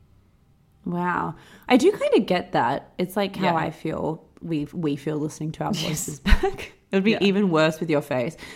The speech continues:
Speaker 1: But if I, God, if I was S J P, I would be rewatching that shit all the time just for how hot she looked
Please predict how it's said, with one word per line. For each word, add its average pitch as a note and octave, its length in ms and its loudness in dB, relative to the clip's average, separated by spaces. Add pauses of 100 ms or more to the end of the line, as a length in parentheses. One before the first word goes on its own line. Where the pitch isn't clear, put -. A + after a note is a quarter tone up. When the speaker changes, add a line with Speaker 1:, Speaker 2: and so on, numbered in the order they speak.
(160)
Speaker 1:
But G3 120 6
if F#3 140 0
I, F3 140 2
God, - 380 0
if - 100 -20
I E3+ 120 4
was C#4+ 180 -2
S F3+ 160 -2
J E3+ 120 2
P, D#3 200 -2
I C3+ 80 0
would D3 120 -4
be D3 140 -6
rewatching D#3 600 -6
that E3+ 180 -10
shit - 460 -10 (760)
all D#3+ 140 -6
the D3+ 80 -8
time D3 580 -6
just - 160 -20
for - 100 -4
how E3+ 140 0
hot D#3+ 280 -2
she - 180 -8
looked - 380 -10